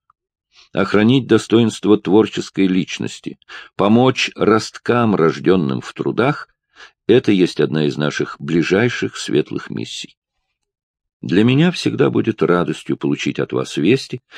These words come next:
и послать вам и статью мою, и доброе слово, которое, я уверен, будет сердечно обсуждено. Всегда Вагнер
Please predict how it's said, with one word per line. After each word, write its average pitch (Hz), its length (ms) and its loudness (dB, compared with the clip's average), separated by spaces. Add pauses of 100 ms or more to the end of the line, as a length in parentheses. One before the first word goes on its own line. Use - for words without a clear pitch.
(160)
и 110 140 4
послать 123 600 0
вам 98 520 0 (140)
и - 80 -2
статью - 540 -2
мою, 135 400 2 (420)
и 78 80 0
доброе 64 420 2
слово, 117 500 0 (260)
которое, 69 340 0
я 57 180 -2
уверен, 85 440 0 (320)
будет 71 500 0
сердечно - 840 -6
обсуждено. - 680 -12 (1900)
Всегда 120 460 2
Вагнер 151 540 -2